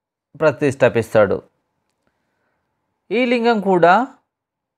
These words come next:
భూమిలోకి మునగడం ప్రారంభించింది. అప్పుడు అగస్త్య మహర్షి అతని సాయం కావాలని ఈ శటసోమన్ రాజు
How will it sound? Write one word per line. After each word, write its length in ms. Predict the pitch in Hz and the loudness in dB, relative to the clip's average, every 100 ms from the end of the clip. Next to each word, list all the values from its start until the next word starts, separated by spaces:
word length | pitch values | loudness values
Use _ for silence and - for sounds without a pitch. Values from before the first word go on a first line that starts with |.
| - 131 | -8 -4
భూమిలోకి 540 | 156 165 165 156 196 247 - _ _ - | -2 2 2 2 0 -2 -6 _ _ -12
మునగడం 360 | 120 127 131 143 | -4 0 0 0
ప్రారంభించింది. 800 | 120 110 110 110 104 - 98 98 - - _ _ _ _ _ _ _ _ _ _ _ _ _ _ _ _ 117 | 0 0 0 -4 -12 -10 -8 -8 -8 -16 _ _ _ _ _ _ _ _ _ _ _ _ _ _ _ _ -4
అప్పుడు 260 | 120 147 208 240 - _ _ _ _ _ _ _ _ _ _ - 143 | 0 2 2 0 -8 _ _ _ _ _ _ _ _ _ _ -8 -2
అగస్త్య 400 | 165 202 - 220 180 | 0 0 2 2 4
మహర్షి 500 | 147 151 143 - 113 - _ _ _ _ _ _ _ _ _ _ _ _ _ _ _ _ _ _ _ _ _ - | 2 2 0 -4 -12 -12 _ _ _ _ _ _ _ _ _ _ _ _ _ _ _ _ _ _ _ _ _ -14
అతని 320 | 131 190 190 196 202 - _ _ _ - | -2 -2 -2 -4 -6 -10 _ _ _ -12
సాయం 300 | - 139 170 170 | -2 0 0 0
కావాలని 520 | 160 143 147 147 147 226 254 _ _ _ _ _ _ _ _ _ _ _ 151 | 2 4 2 -2 -6 -10 -12 _ _ _ _ _ _ _ _ _ _ _ -8
ఈ 20 | 160 - - _ _ _ _ _ - | -6 -6 -12 _ _ _ _ _ -2
శటసోమన్ 640 | 170 170 175 160 160 151 139 | 2 4 4 0 0 2 2
రాజు 280 | 127 135 | 4 0